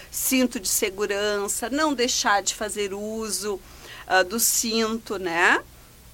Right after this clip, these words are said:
Por causa dessas questões mesmo, né? De, de, de estar seguro ali, né? Quem está no automóvel, porque o pessoal tá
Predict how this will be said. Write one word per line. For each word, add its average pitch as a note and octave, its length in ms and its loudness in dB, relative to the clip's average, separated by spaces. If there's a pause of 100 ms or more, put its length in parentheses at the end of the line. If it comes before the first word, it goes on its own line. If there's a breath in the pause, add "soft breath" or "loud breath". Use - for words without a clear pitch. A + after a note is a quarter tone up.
(480)
Por A#3+ 160 0
causa C4 320 2
dessas D4 580 0
questões A#4+ 540 0
mesmo, D4 520 2
né? C4 240 2
De, B3+ 160 -4
de, A3+ 220 -10
de G#3+ 180 -6
estar C#4+ 380 2
seguro C#4 680 2
ali, G#3 340 -2
né? A3 320 0
Quem A#3+ 160 -6
está A3+ 340 0
no A3 80 -2
automóvel, A3+ 840 2
porque G#3+ 520 -6 (300 loud breath)
o A3+ 80 -4
pessoal A#3+ 420 2
tá A3 300 -2